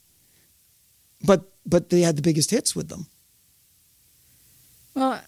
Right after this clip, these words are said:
Speaker 2: it always seemed to me that not everybody could write their own songs. You know, there are a lot of mediocre songs out there. <laughs>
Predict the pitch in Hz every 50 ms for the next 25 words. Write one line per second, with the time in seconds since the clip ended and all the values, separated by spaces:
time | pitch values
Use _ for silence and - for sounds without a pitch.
0 | 85 90 143 214 240 269 285 302 311 285 - - 277 262 254 262 247 233 220 214
1 | 202 202 202 214 214 214 208 220 226 233 220 196 170 165 - 165 156 165 156 160
2 | 151 160 151 147 147 143 - 151 143 143 143 147 151 - 170 165 165 160 160 165
3 | 170 175 180 180 170 170 170 175 165 160 160 160 - 160 147 - - 180 180 185
4 | 185 - 147 143 - - 156 147 135 - -